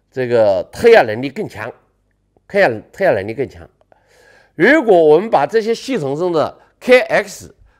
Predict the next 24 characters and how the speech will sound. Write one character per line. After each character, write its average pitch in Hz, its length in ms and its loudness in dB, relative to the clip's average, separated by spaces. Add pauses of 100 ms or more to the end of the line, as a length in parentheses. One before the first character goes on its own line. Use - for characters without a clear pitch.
换 196 260 0
成 175 180 -8
B 262 260 -4
X， 127 520 -8 (680)
那 147 600 2 (480)
X 220 260 -4
知 214 280 -8
道 226 260 0
换 175 160 -6
成 165 120 -8
X 190 360 -10
相 214 180 -4
信， - 300 -10 (520)
那 165 160 4
我 143 100 0
们 156 100 -6
就 165 120 -4
可 165 120 -8
以 165 80 -4
得 131 200 -4
到 147 120 0
相 220 400 -4
应 202 300 -4
的 - 120 -18